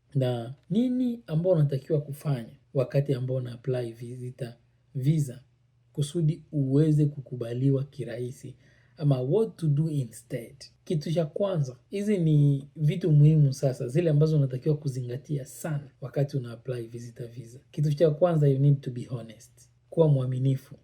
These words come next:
kuwa mhaki, kuwa mkweli, kusudi application yako iweze kukubaliwa. Sababu ukitumia uongo na wagundue, utakuwa kwa shida sana. Kitu cha pili,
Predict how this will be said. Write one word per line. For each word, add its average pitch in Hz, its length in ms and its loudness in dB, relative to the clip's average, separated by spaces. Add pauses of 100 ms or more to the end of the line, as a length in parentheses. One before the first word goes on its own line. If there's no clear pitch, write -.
(100)
kuwa 165 220 4
mhaki, 143 600 2
kuwa 147 260 2
mkweli, 127 600 0 (220)
kusudi 147 580 2 (220)
application 131 600 -4
yako 123 260 -8
iweze 123 200 -8
kukubaliwa. 117 560 -12 (120)
Sababu 170 320 -2
ukitumia 160 460 2
uongo 151 520 2 (460)
na 139 80 0
wagundue, 135 680 4 (600)
utakuwa 139 280 0
kwa 131 140 -4
shida 127 320 -6
sana. - 360 -14 (240)
Kitu 190 260 -2
cha 180 180 4
pili, 175 460 -2